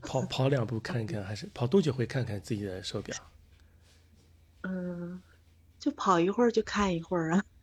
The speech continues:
Speaker 1: 跑一会儿看看。
Speaker 2: 就跑一
Speaker 1: 你，你，你这样子，
Speaker 2: 啊，啊，啊。
Speaker 1: 下次跑那个，跑，跑有氧课表，你是有心率带的是吧？
Speaker 2: 对，我有心率带。
Speaker 1: 你有心率带的话，你下次这样子，你周二的课表，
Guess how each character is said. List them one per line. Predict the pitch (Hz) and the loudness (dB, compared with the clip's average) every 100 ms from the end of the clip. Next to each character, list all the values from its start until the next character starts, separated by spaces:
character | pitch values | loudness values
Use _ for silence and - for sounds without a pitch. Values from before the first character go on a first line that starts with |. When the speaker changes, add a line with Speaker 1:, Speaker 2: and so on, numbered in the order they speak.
| - - | -20 -18
Speaker 1:
跑 | - 110 | -4 -2
一 | |
会 | 127 110 | -2 -4
儿 | |
看 | - | -2
看。 | 104 | 2
Speaker 2:
就 | |
跑 | 180 | 4
一 | 127 127 | 6 4
Speaker 1:
你， | 123 123 | 2 0
你， | |
你 | 123 110 | -2 -2
这 | 202 | 0
样 | 202 | 4
子， | 196 | 6
Speaker 2:
啊， | 185 | 4
啊， | - 175 156 | 4 0 -2
啊。 | 180 - - | -4 -10 -10
Speaker 1:
下 | - - 165 | -4 0 0
次 | 131 - 123 | 0 0 0
跑 | 127 113 95 - - - | 2 -2 -2 -8 -14 -2
那 | 123 | 0
个， | 117 107 104 104 - - - - | 2 0 0 -4 -8 -14 -20 -10
跑， | - | -8
跑 | 123 107 104 | -4 -2 2
有 | 131 | 2
氧 | 127 | 2
课 | - | 0
表， | 123 127 | -4 -2
你 | 123 | 0
是 | 120 160 | 0 0
有 | |
心 | 123 147 | 0 0
率 | 147 | 2
带 | 170 | 0
的 | 113 | -2
是 | 92 | -6
吧？ | 110 - - - - - - - _ - _ - | -10 -12 -20 -20 -20 -20 -20 -20 _ -20 _ -4
Speaker 2:
对， | - 247 | 6 8
我 | 226 | 10
有 | 208 | 6
心 | - 208 | 2 4
率 | 196 | 4
带。 | 196 175 175 - - | 2 -4 -4 -16 -2
Speaker 1:
你 | 180 | 2
有 | 165 | 2
心 | 123 151 | 2 2
率 | 151 | 2
带 | 147 | 0
的 | 127 | 2
话， | 127 | 0
你 | 101 | -2
下 | - 139 | -4 -4
次 | 117 | -4
这 | - | -2
样 | 139 104 | -2 -4
子， | - - | -10 -4
你 | 104 - | -4 -4
周 | - 160 | 2 4
二 | 165 | 4
的 | 117 | 2
课 | - 131 | -2 -6
表， | - - - | -6 -10 -16